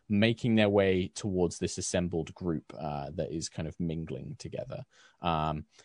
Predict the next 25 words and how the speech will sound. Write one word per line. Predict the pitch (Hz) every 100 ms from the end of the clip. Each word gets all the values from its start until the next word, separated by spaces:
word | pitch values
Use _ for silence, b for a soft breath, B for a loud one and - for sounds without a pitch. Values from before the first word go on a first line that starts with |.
| b
he | 135
kind | 131 170
of | 135
casts | - 127 120 120 - -
his | 120 110 -
eye | 92 92
over | 92 95
to | -
you, | 98
this | 90 -
kind | 98
of | 87
Aragorn-y, | 92 90 90 92 90 90
this | 87 95
Lord | 90 85
Davian, | 87 87 90 90 b b b
uh, | 92 90 87 -
and | 101 92
he | - 101 87 -
beelines | 127 127 113 101 98 -
towards | 113 95 90 80
Agnes | 87 87 90 85 -
and | 85
Tarkle. | - 71 - - - _ _ - _ _ _ -
Like, | -